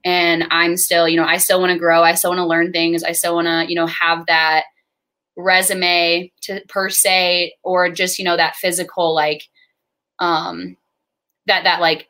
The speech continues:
tangible thing that I can show of, like, "This is what I did. Um, this is my experience. This is how I got it."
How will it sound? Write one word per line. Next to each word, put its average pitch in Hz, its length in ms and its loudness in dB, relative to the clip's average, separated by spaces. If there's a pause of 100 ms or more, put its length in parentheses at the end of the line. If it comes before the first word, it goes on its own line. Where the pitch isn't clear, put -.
(120)
tangible 208 540 -2
thing 180 260 -4
that 170 100 -2
I 160 80 2
can 170 140 -8
show 165 240 -4
of, 156 100 -4
like, 151 160 -4
"This 170 200 -4
is 170 100 -10
what 160 100 -6
I 156 80 -2
did. 160 500 -2 (360)
Um, 170 200 0
this 175 140 0
is 180 100 -4
my 175 120 2
experience. 165 600 0
This 170 100 -8
is - 100 -4
how 165 120 2
I 160 80 2
got 160 280 2
it." 156 280 0